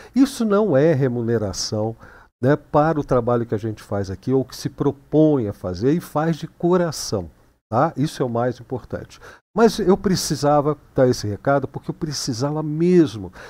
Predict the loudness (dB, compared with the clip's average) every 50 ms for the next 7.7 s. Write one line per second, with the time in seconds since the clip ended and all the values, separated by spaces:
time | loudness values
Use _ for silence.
0 | -14 -4 0 2 4 4 2 2 0 0 0 0 0 0 0 0 0 -2 -2 -4
1 | -4 -6 -6 -6 -6 -2 0 2 2 2 0 -2 -2 -4 -4 -4 -4 -6 -12 -6
2 | -2 0 2 2 2 0 -2 -2 -4 -4 -4 -4 -6 -6 -10 -18 -20 -20 -20 -20
3 | _ -12 -4 0 2 2 2 0 0 -2 -2 -2 -2 -2 -2 0 0 2 2 0
4 | 0 -4 -4 -4 -2 -2 -2 -2 -2 -2 -2 -2 -2 0 0 2 2 0 -2 -4
5 | -6 -6 -8 -8 -10 -8 -4 -2 0 2 2 0 0 -2 -2 -2 -2 0 0 -2
6 | -2 -4 -6 -6 -8 -6 -6 -6 -6 -8 -10 -10 -6 -2 0 2 2 2 2 2
7 | 0 -2 -8 -12 -10 -8 -8 -8 -8 -10 -12 -16 -18 -20